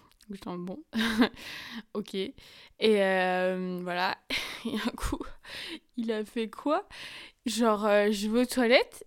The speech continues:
et là, je reviens, et je le vois qui a étalé de la poudre blanche sur son bureau et qui est en train de la sniffer.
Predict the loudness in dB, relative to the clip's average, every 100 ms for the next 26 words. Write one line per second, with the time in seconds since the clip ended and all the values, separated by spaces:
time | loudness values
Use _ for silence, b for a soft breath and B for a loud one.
0 | -8 -2 2 2 2 -2 -2 0 0 0
1 | -6 b b b b b -2 -2 2 2
2 | 4 2 2 0 0 0 0 0 0 0
3 | -2 0 2 4 6 4 4 -4 0 2
4 | 2 0 0 0 0 -4 -6 -2 0 0
5 | 6 6 6 4 -2